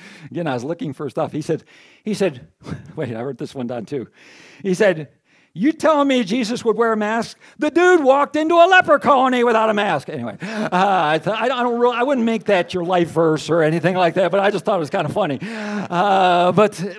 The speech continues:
but the, are you, are you picking up what I'm laying down here? Okay, and why I struggle with this a little bit. And please know this. Well, no, let, let's do a couple more things here.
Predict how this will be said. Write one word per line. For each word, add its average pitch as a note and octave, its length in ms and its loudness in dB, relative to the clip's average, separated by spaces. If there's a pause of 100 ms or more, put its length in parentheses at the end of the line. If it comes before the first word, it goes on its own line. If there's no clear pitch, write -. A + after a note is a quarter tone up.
(160)
but G#3+ 280 -2 (300)
the, G#3 320 -4 (580)
are G#3+ 120 0
you, G#3 160 2
are G3 120 -4
you F3+ 140 0
picking C4+ 340 -2
up B3+ 140 -2
what A#3+ 100 -2
I'm A3+ 120 -2
laying A3+ 200 -2
down G#3 220 -2
here? G3+ 300 -8 (600)
Okay, F3 380 -4 (140)
and D3+ 100 -6
why F#3 220 0
I F3+ 80 -2
struggle F#3+ 600 -4
with F3+ 200 -6
this F#3+ 180 -6
a F3 60 -8
little E3 160 -6
bit. F3 200 -6 (240)
And E3 140 -10
please D4+ 340 -6
know F3 200 -2
this. D3+ 380 -4
Well, F3 220 0
no, F#3 180 -6
let, G3+ 280 -8
let's A#3 180 -8
do F4 140 -4
a E4 60 -4
couple G#3 360 -8
more E3 200 -4
things D3+ 420 -6
here. B2 340 -8